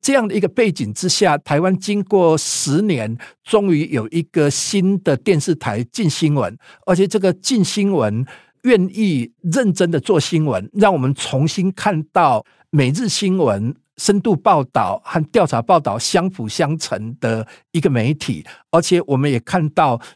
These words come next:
真正实地采访、认真去提问，然后严谨去做查证的媒体。我觉得这是我想很多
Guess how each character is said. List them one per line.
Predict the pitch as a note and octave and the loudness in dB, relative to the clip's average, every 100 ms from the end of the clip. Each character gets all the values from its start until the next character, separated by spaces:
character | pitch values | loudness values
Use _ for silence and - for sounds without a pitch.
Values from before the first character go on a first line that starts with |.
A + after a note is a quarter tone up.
| _ | _
真 | - G3 G3+ | -2 0 0
正 | G#3+ F3+ | 0 0
实 | D3+ - C3 | 0 -4 -4
地 | A3 D#3+ | -2 -2
采 | - B2 C3+ | -2 -2 -2
访、 | D#3 B2+ G2 - E3+ | 0 -2 -4 -6 0
认 | A3 E3 | 2 2
真 | - D3+ D#3 | 0 0 -2
去 | - E3 C3+ - | -2 -2 -2 -6
提 | - B2 F3 | -6 -4 2
问， | A3 C3 A#2+ | 2 2 -4
然 | A#2+ C3 | -4 0
后 | F#3+ D3+ C#3 - - - | 2 4 2 -2 -12 -2
严 | C#3 G#3+ | 2 2
谨 | - A2+ A2 | 0 -2 -2
去 | F3+ | -6
做 | - F3+ C#3 | -2 0 0
查 | - A2 B2+ | -2 -2 0
证 | F#3+ | 0
的 | C3+ | 0
媒 | A2+ G#2+ C#3+ | 0 -2 -4
体。 | - G#2+ G#2+ - _ - | -6 -8 -8 -14 _ -2
我 | D3 | 0
觉 | D3+ | 0
得 | D3 D#3+ | 0 0
这 | D3 A3 | 2 0
是 | - G3 E3 D3+ C3+ - _ | 0 2 2 2 -2 -10 _
我 | - | 0
想 | D3+ C#3 B2 A#2+ | 2 2 0 -2
很 | - B2 | -4 -4
多 | A#2 F#3+ F3 F3+ | 2 2 4 2